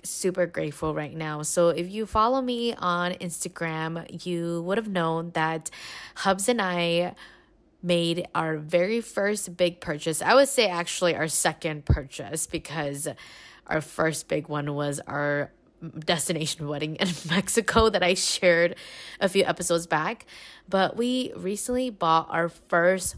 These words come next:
home. And it is something that I've been wanting to talk to you about on the podcast, but I wanted to make sure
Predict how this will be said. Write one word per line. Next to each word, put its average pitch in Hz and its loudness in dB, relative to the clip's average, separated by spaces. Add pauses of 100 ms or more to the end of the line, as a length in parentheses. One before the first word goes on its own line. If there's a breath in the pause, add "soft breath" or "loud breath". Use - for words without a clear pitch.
home. - -12 (1040 loud breath)
And 165 4
it 202 2
is 233 4
something 202 -2
that 190 0
I've 160 0
been 175 -4
wanting 160 -4
to 185 -6
talk - -8
to 185 -6
you 190 0
about 190 4
on 190 0
the 196 -2
podcast, 190 -2
but 165 -4
I 165 0
wanted 165 0
to 175 -6
make 170 -6
sure 165 -4